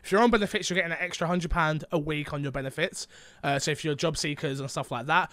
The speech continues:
you're getting an extra hundred pound. If you're in work, they will pay you up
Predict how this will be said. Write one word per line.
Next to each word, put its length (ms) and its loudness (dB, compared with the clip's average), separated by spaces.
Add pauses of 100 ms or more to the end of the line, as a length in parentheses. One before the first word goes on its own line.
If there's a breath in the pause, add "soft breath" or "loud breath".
(140 loud breath)
you're 100 -4
getting 160 -4
an 60 -4
extra 220 -6
hundred 240 -6
pound. 360 2 (260 loud breath)
If 100 -4
you're 120 2
in 260 6
work, 340 6
they 100 2
will 120 2
pay 160 6
you 240 0
up 160 -2